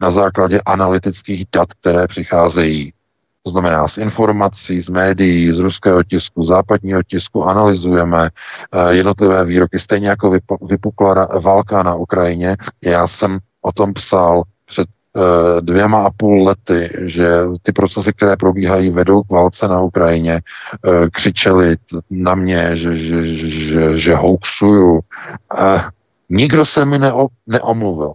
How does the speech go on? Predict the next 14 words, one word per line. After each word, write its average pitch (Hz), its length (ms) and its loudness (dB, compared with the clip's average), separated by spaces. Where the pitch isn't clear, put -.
Nikdo. 98 380 2
Minulý 101 340 4
rok, 107 200 2
čtyřiadvacátého 104 1000 0
února, 80 380 -4
že 92 100 0
ano, 104 320 2
pane 95 240 0
V 95 140 2
K, 95 160 0
měl 90 180 -4
jste 95 200 -2
pravdu, 90 420 0
no, 87 300 0